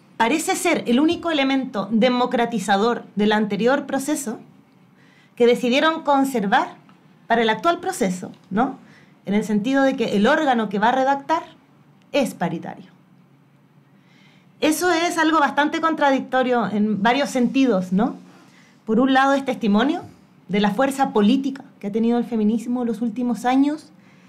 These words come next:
en nuestro país. Nosotras lo dijimos a propósito del primer proceso.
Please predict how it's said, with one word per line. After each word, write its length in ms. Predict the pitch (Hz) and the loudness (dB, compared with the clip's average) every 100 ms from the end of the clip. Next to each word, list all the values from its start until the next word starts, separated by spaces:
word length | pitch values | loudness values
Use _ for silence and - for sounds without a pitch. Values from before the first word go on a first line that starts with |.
| _ - | _ 0
en 140 | 220 | 2
nuestro 280 | 233 220 240 | 2 2 2
país. 420 | 196 208 339 - | 4 4 2 0
Nosotras 380 | 240 202 240 254 | -4 -2 -2 0
lo 120 | 233 | 2
dijimos 540 | 190 180 302 311 247 - | 0 0 2 2 2 0
a 100 | 190 | 0
propósito 500 | 233 233 240 247 233 | 0 0 -2 -2 0
del 140 | 233 | 0
primer 400 | 185 214 233 - | 0 0 0 -2
proceso. 560 | 233 185 247 - 269 | -4 -2 -2 -2 -6